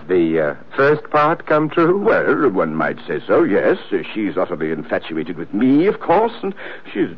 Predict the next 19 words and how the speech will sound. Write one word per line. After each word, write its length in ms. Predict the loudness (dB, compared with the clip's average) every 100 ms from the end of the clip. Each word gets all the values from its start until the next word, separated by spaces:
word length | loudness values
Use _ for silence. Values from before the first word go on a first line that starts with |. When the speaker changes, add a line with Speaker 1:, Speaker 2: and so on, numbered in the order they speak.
| -2
Speaker 2:
charming 380 | 0 0 -6
thing. 240 | 0 2 4
Speaker 1:
I 220 | 4 2
Speaker 2:
Uh, 60 | 0
Speaker 1:
see. 240 | -4 -2
And 180 | -4 -2
you're 220 | 2 4
afraid 320 | 4 4 2 0
you're 80 |
going 240 | 0 0 0
to 60 | 0
kill 220 | 0 0
her? 200 | 0 -8 -16 -12 -4
Speaker 2:
Deathly 400 | -4 -4 -8 -6
afraid. 400 | -6 -6 -6 -6 -14 -18 -20 -20 -18 -8
Speaker 1:
Well, 140 | -8 -2 0
it's 160 | 0 0
been 160 | -2 2
nice 240 | 2 2